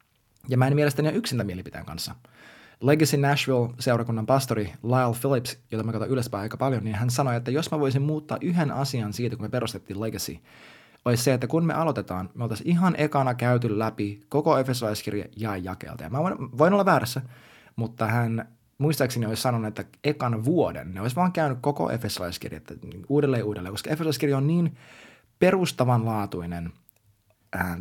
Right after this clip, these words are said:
tällainen opas kristityn elämään. Dan Mohler, joka, ää, opetuslapseutti ja saattoi uskoon Todd White-nimisen evankelista aikoinaan, ja on yksi mun suurista esikuvista, M O H L E R kirjoitetaan sukunimi. Niin Dan Mohler sanoi, että yhdessä vaiheessa hänen uskonelämää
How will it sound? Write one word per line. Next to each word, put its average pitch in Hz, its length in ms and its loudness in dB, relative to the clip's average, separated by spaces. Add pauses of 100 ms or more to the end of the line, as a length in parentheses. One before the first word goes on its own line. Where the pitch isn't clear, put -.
tällainen 113 340 0 (100)
opas 165 600 -2 (480)
kristityn 123 380 -2
elämään. 58 380 -14 (880)
Dan 127 220 6
Mohler, 135 380 6
joka, 113 360 0 (580)
ää, 95 120 -4
opetuslapseutti 120 920 0 (340)
ja 110 60 -6
saattoi 120 300 2
uskoon 123 340 -2
Todd 113 240 0
White-nimisen 110 440 -4
evankelista 110 440 -4
aikoinaan, 92 360 -6
ja 98 60 -6 (600)
on 113 160 -2
yksi 117 240 -2
mun 110 240 0
suurista 151 340 2
esikuvista, 104 480 -6 (320)
M 143 80 0
O 120 400 0
H - 160 -10 (320)
L 107 80 -4
E 98 260 -6
R 95 80 -6
kirjoitetaan 90 300 -10
sukunimi. 90 320 -8 (600)
Niin 123 140 6
Dan 151 220 10
Mohler 175 240 6
sanoi, 143 160 4
että 135 100 0
yhdessä 165 300 2
vaiheessa 151 280 2
hänen 143 160 0
uskonelämää 113 560 0